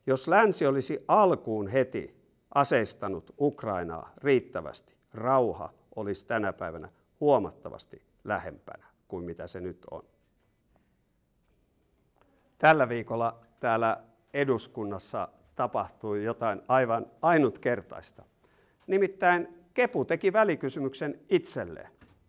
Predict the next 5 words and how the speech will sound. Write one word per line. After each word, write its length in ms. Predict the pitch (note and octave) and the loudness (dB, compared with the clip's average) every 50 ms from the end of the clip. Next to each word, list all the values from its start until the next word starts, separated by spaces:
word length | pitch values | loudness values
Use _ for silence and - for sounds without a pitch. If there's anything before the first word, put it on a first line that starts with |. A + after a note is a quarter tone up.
| _ _ _ _ _ _ _ _ _ _ _ _ _ | _ _ _ _ _ _ _ _ _ _ _ _ _
sosiaali- 580 | - - D#3+ C#3+ B2+ - B2+ A#2 A2 A2+ C#3 E3 | -6 0 2 2 2 2 0 0 0 2 2 2
ja 100 | F#3 E3 | 0 0
terveysuudistuksesta, 1700 | - - D#3+ D#3 C#3+ C#3 C3 A#2+ G2+ - - - - D3+ F3+ F#3 F3 E3+ D3+ - - E3+ D3+ D3+ - - E3 C#3 - - - E3 D3 - - _ _ _ _ _ _ _ _ _ _ _ _ _ | 0 0 0 2 2 2 0 0 0 -4 -8 -8 -2 0 0 2 2 0 -2 -4 -8 -10 -10 -10 -8 -8 -8 -8 -8 -6 -4 -4 -4 -4 -6 _ _ _ _ _ _ _ _ _ _ _ _ _
niistä 400 | - D3+ D3 C3+ - - B2+ - - | -4 -2 -2 -2 -2 -4 -6 -2 2
ongelmista, 880 | C#3 D#3 E3+ D#3+ D#3+ D#3 D3+ C#3+ C#3 C#3 C#3 C3+ - - - D3+ C3+ | 2 4 4 4 4 4 2 2 2 0 -2 -4 -6 -6 -4 -4 -4